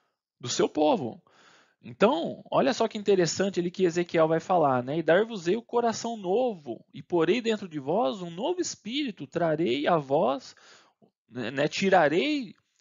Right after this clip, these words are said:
de vós o coração de pedra e vos darei um coração de carne. Porém dentro de vós o meu espírito, e fareis que andeis nos meus estatutos. Guardeis os meus juízos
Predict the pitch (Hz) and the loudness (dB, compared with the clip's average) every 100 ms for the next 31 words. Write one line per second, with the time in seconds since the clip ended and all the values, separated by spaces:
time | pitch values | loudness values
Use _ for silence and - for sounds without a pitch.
0 | _ 135 147 135 233 196 180 165 147 147 | _ -8 -2 2 2 0 -4 -2 -2 -6
1 | 156 - 143 143 202 196 160 180 185 156 | -14 -6 -2 -2 -2 -8 -8 -4 -4 -6
2 | 170 151 127 165 165 185 311 _ _ _ | -8 -10 -8 -12 -14 -14 -16 _ _ _
3 | _ 165 185 214 147 101 _ _ _ _ | _ -2 0 -2 -6 -12 _ _ _ _
4 | _ 110 110 170 208 208 208 185 151 143 | _ -4 -2 0 0 -4 -4 -8 0 0
5 | 160 202 - 127 _ _ _ - 127 117 | 0 -4 -12 -20 _ _ _ -16 -6 -4
6 | 151 - 190 208 147 - - - _ _ | -4 -6 -6 -6 -8 -14 -18 -20 _ _
7 | _ _ _ - - 120 117 143 202 - | _ _ _ -12 0 2 2 2 0 -6
8 | - - _ - 196 180 131 127 135 160 | -12 -14 _ -4 -2 -2 0 0 0 -8
9 | - - 185 190 131 117 127 - 202 214 | -14 -20 -20 -20 -16 -16 -16 -14 -14 -12
10 | 175 - _ _ _ _ _ _ _ _ | -14 -14 _ _ _ _ _ _ _ _
11 | _ - 110 110 120 180 254 247 233 202 | _ -2 2 2 4 4 2 0 -6 -4
12 | 202 190 175 131 135 151 156 - - | -4 -2 -4 -4 -6 -8 -12 -20 -20